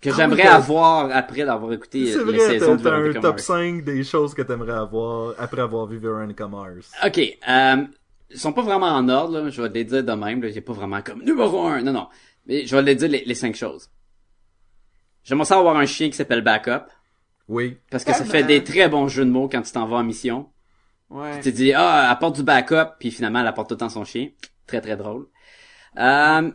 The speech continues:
Speaker 1: si jamais je me fais violer puis me raser la tête, ou même juste raser la tête, j'aimerais ça que mes cheveux repoussent aussi vite que Parker.
Speaker 3: C'est
Speaker 1: Parce
Speaker 3: écœurant, hein?
Speaker 1: À mi-saison, elle est capable d'aller se baigner avec les cheveux dépassés les épaulettes, puis quand elle a
Speaker 3: Sais-tu ce que
Speaker 1: commencé
Speaker 3: je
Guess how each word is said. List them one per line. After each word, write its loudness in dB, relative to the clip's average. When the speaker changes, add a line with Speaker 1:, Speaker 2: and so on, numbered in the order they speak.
Speaker 1:
si -12
jamais 0
je -16
me -6
fais -8
violer -4
puis -8
me -4
raser -2
la 0
tête, -4
ou -4
même 0
juste -10
raser -2
la 0
tête, -4
j'aimerais -2
ça -6
que -8
mes 2
cheveux -4
repoussent -8
aussi -4
vite -4
que -6
Parker. -6
Speaker 3:
C'est -14
Speaker 1:
Parce -4
Speaker 3:
écœurant, -2
hein? -6
Speaker 1:
À 6
mi-saison, 2
elle -2
est -4
capable 2
d'aller 0
se -12
baigner 0
avec -6
les -2
cheveux -6
dépassés -4
les -2
épaulettes, -4
puis -20
quand 2
elle 2
a 0
Speaker 3:
Sais-tu -2
ce -10
que 0
Speaker 1:
commencé 0
Speaker 3:
je -12